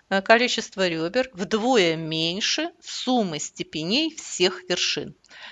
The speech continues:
То есть, если известна степень каждой вершины, можно найти сумму степеней всех вершин,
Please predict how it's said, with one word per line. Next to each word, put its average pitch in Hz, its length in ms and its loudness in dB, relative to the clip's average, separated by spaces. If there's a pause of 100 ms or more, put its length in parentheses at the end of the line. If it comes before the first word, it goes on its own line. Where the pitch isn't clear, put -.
То - 100 -2
есть, - 200 -2
если 302 480 4
известна 240 840 2
степень 190 520 2
каждой 226 540 8
вершины, 202 680 -2 (280)
можно 208 360 2
найти 196 460 0
сумму 302 720 -4
степеней 226 920 -4
всех - 480 -4
вершин, 180 600 0